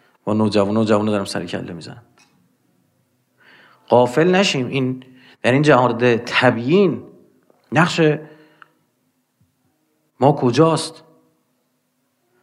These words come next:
عرضم این نیست خیلی گل درشت به این مسئله بپردازیم.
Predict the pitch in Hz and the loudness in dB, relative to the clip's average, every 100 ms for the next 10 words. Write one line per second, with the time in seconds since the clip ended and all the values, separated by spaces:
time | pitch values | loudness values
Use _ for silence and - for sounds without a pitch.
0 | _ _ _ _ _ _ _ _ _ _ | _ _ _ _ _ _ _ _ _ _
1 | - 143 170 202 214 233 247 220 196 175 | 0 2 2 2 2 0 0 0 0 0
2 | 170 156 156 151 - 131 127 107 - 110 | 0 2 2 0 0 2 2 -2 -4 -2
3 | 104 101 113 107 110 98 98 90 92 90 | 0 2 2 2 0 2 2 0 -4 -6
4 | - | -10